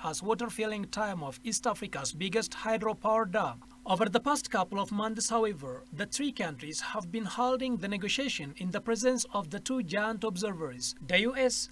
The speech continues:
and World Bank. During a press briefing here today, Minister of Water, Irrigation and Energy, Sleshi Bekele, said the latest version of the eight-year-long agreement document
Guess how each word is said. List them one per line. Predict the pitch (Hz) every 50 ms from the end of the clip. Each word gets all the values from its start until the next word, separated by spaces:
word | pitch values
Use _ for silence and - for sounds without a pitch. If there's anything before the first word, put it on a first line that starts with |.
| - -
and | 233 240 233
World | 240 247 247 233 190 147 131
Bank. | 139 131 120 120 - - - 131 127
During | 139 214 226 247 254 254 240
a | 233
press | - 240 233 -
briefing | - 160 185 190 185 - - 175 175
here | 175 - 190 208
today, | - - - 156 160 165 147 131 120 117 117 - - - - - -
Minister | 175 196 233 - - - 170 160
of | 147 143 -
Water, | 170 196 208 - 208 214
Irrigation | 196 175 165 190 175 214 220 214 - 190 170
and | 165 160 151 - -
Energy, | 214 208 226 214 180 151 127 123 135
Sleshi | 127 - - 180 190 185 - 214
Bekele, | 170 190 190 185 - 180 143 135 120
said | - - 165 160 165 151 - - -
the | 139 175 190
latest | 214 220 247 262 247 - -
version | 190 165 175 175 170 151 170 170
of | 160 151 143
the | 139 175
eight-year-long | 185 202 208 196 202 196 196 185 175 175 180 175 170 170
agreement | 170 165 160 160 160 156 160 151 - 160
document | 131 180 214 220 - 233 233 233 233 214 -